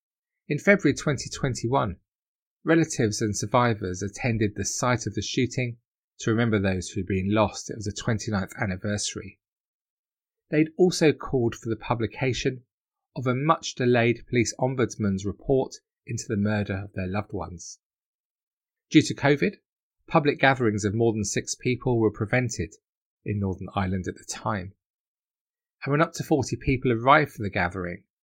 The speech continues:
in scenes similar to the overreaction to the Sarah Everard vigil in London, the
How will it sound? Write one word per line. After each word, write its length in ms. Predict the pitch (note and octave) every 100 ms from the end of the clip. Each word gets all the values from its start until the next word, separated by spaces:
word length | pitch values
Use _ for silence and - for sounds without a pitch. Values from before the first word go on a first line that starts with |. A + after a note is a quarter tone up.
| _ _ _ _ _
in 120 | A#2+
scenes 500 | - - C#3 B2 -
similar 380 | C#3 A#2+ A2+ A2 -
to 100 | A#2
the 180 | G2+ G2+
overreaction 840 | C3+ A2+ G#2 G#2 G#2+ - - G#2 F#2+
to 80 | G#2
the 100 | F#2+
Sarah 500 | - G#2+ G2+ G2+ - _ _
Everard 500 | C3+ B2+ A2 F#2 F2+ -
vigil 280 | F#2+ G#2+ G2
in 140 | G2+
London, 440 | A#2+ C3+ C#3 C#3+ - _ _ _
the 100 | -